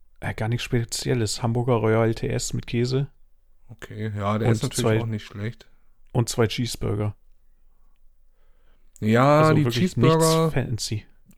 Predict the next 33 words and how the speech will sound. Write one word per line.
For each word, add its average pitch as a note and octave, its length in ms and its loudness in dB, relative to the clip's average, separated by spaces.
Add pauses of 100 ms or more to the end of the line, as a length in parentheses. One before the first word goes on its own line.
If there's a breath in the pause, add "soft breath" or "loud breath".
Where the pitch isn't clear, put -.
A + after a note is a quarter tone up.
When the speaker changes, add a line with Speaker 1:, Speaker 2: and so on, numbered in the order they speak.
(540)
Speaker 2:
Ich, - 260 -12
da B2+ 360 2
würde C3 140 2
ich - 100 -6
auch A#2 160 -2
sogar G#2+ 260 0
sagen, G#2 320 0
dass G#2 140 -6
da G#2+ 80 -4
McDonald's G#2 540 -4
gewinnt G2+ 440 -4
bei G2+ 120 -4
den G2 280 -4
Billig-Cheeseburgern. G2+ 1200 -4 (1300)
Aber G#2 260 -2
so G#2 140 -2
bei G#2 160 -2
den G#2 260 -2
großen C#3 480 -2
Sachen C3+ 540 -2 (320)
finde A#2 300 -8
ich - 180 -16 (100)
bisher G#2+ 360 -4
bei G#2 100 -2
Burger G#2 300 -4
King G2 160 -14
eigentlich G2 200 -10
alles G2+ 220 -8
besser. G#2 440 -12 (380)
Die G2+ 140 -8
Whopper G#2 440 -2
oder G2 200 -4
den G2 340 -8